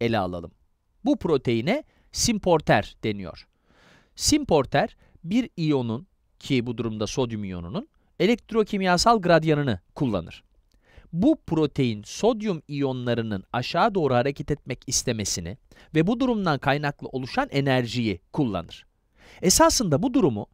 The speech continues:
şelaleden akan suyu bir, e, suyun yani bir türbini ya da bir su değirmenini böyle döndürmesi gibi düşünebiliriz. Aklınıza geldi değil mi o, o fotoğraf? Yani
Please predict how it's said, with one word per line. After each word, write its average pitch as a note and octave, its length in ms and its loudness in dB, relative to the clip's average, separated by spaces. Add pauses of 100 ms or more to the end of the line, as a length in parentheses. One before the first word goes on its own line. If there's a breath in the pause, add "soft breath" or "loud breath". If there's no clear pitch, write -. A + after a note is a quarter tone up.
(120)
şelaleden A3+ 600 4
akan F#3+ 320 0
suyu E3 500 -4
bir, F#3+ 140 -2 (300)
e, C3+ 200 2
suyun D3 360 -4
yani A2 380 -4
bir F#3 120 2
türbini G3+ 460 -4
ya G3+ 180 0
da E3+ 120 2
bir F3 120 -6
su G3+ 240 -10
değirmenini C#3 560 0
böyle E3+ 300 2
döndürmesi G#3 580 0
gibi F3+ 220 -4
düşünebiliriz. G3+ 720 -2 (360 soft breath)
Aklınıza D3+ 460 -4
geldi D3 320 2
değil A#3+ 100 -2
mi B3+ 80 -2
o, B2+ 240 -2
o A#2+ 140 -4
fotoğraf? - 440 -6 (420 loud breath)
Yani G3 300 2